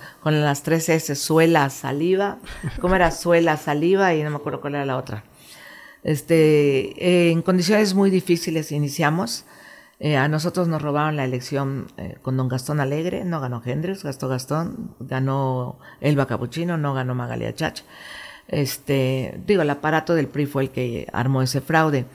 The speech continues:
Este, el presidente le ganó a Calderón, desde luego.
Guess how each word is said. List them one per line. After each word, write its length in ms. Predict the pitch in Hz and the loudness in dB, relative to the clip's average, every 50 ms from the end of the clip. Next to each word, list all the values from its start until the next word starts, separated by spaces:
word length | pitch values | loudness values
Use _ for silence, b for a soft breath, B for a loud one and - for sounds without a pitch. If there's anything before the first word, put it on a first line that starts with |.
| B B B B B B B B B B | B B B B B B B B B B
Este, 680 | - - 139 131 - - 147 135 135 135 135 120 - - - - | -4 -2 -2 -2 0 0 2 2 4 2 2 0 -4 -4 -4 -4
el 80 | 139 | -2
presidente 460 | 131 143 139 131 - 151 147 147 165 | 0 -2 -2 0 0 0 0 0 0
le 100 | 151 143 | 0 0
ganó 340 | 123 131 131 135 135 139 135 | 0 0 0 0 0 0 0
a 120 | 135 131 - | -2 -2 -2
Calderón, 640 | - 127 120 123 123 123 131 151 175 214 247 - 226 | -2 -2 -2 0 0 0 0 0 0 -2 -2 -6 -6
desde 260 | 147 139 127 123 139 | -6 -6 -4 -2 -2
luego. 420 | 131 135 139 143 147 156 180 - | 0 2 2 0 0 -2 -4 -8